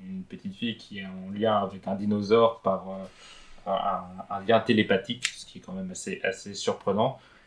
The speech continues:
Donc, euh, c'est des personnages un peu particuliers et une histoire qui va vite, euh, beaucoup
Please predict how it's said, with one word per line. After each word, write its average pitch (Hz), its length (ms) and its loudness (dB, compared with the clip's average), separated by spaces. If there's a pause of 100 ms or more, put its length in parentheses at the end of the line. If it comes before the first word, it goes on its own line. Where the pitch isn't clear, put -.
Donc, 143 300 6
euh, 131 100 4
c'est 127 800 -2
des 110 100 -8
personnages 113 460 2
un 113 40 4
peu 117 140 -2
particuliers 113 840 2
et 117 80 2
une 107 160 2
histoire 120 360 2
qui - 120 -6
va 98 160 4
vite, 131 500 -2
euh, 98 140 4
beaucoup 104 500 -4